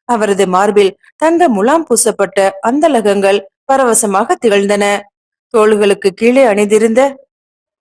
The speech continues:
காது வளையங்களை நீண்ட தோல் கவசங்கள் மறைத்தன. இடுப்பை தாண்டியும் நீண்ட அவரது வலுவான கரங்களில் சோழ பரம்பரையின் வீரவாள் பளபளத்தது.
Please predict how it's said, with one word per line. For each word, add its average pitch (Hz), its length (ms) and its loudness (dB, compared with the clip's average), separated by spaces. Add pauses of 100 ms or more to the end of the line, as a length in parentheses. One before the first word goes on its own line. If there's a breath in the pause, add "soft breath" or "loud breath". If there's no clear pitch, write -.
(640)
காது 330 380 0
வளையங்களை 208 540 2 (220)
நீண்ட 339 400 2
தோல் 220 280 0
கவசங்கள் 196 560 -2 (100)
மறைத்தன. 208 460 -2 (640)
இடுப்பை 208 400 0
தாண்டியும் 208 600 0
நீண்ட 226 380 2 (240)
அவரது 254 380 0
வலுவான 247 600 0
கரங்களில் 269 540 0 (160 loud breath)
சோழ 339 380 2
பரம்பரையின் 202 640 0
வீரவாள் 196 560 0
பளபளத்தது. 202 680 0